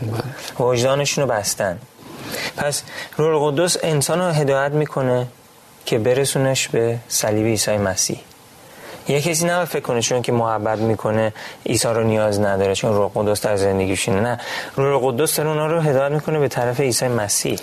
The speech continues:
Speaker 1: در حقیقت در مسیر درست اونها رو
Speaker 2: بله،
Speaker 1: قرار داده.
Speaker 2: بله. و، و می‌خواد نجاتشون بده.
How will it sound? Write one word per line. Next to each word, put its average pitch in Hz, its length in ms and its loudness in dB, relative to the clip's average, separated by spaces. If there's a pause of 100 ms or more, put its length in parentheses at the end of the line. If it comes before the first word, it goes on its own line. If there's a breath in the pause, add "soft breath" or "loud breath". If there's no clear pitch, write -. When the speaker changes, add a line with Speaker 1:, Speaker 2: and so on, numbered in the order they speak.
(100)
Speaker 1:
در 104 140 0
حقیقت 120 300 0
در 120 140 2
مسیر 107 540 2
درست 123 440 2
اونها 104 220 2
رو 104 60 4
Speaker 2:
بله، 117 100 2
Speaker 1:
قرار 95 240 2
داده. - 280 -4
Speaker 2:
بله. 110 220 0 (440 loud breath)
و، 127 40 2 (200)
و 117 380 0 (380 loud breath)
می‌خواد 147 220 0
نجاتشون 127 540 0
بده. 110 180 2